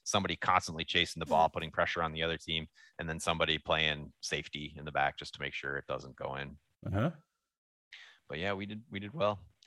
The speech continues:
Speaker 2: That's pretty cool.
Speaker 1: Um, that's pretty much it. Other than, other than Eastward, um, there's some games on my, that have my eye. I'm kinda wanting to do, like, a,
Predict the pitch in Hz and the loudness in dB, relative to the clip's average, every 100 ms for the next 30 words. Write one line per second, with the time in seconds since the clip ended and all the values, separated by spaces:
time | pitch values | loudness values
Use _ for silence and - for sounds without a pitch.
0 | - 104 - 113 101 104 101 98 95 92 | -4 -4 6 6 8 8 10 10 6 2
1 | 92 - - _ _ _ _ _ 311 330 | -4 -8 -14 _ _ _ _ _ 6 8
2 | 214 - 117 107 135 143 113 104 113 123 | 6 10 10 12 10 8 6 2 4 6
3 | 113 87 87 - 90 90 - _ - 82 | 6 4 -2 2 0 0 -14 _ -4 0
4 | 82 85 82 82 - _ _ 127 - 349 | 0 -2 -6 -10 -14 _ _ -8 -4 0
5 | 143 127 127 113 104 98 92 90 85 - | 4 6 6 6 8 8 8 8 4 -6
6 | _ _ - 104 101 95 90 80 80 82 | _ _ -2 4 4 6 6 8 8 8
7 | 82 90 165 160 113 104 80 90 85 85 | 6 4 4 6 6 4 2 -2 -2 -2
8 | 82 82 - 80 | 0 -2 2 0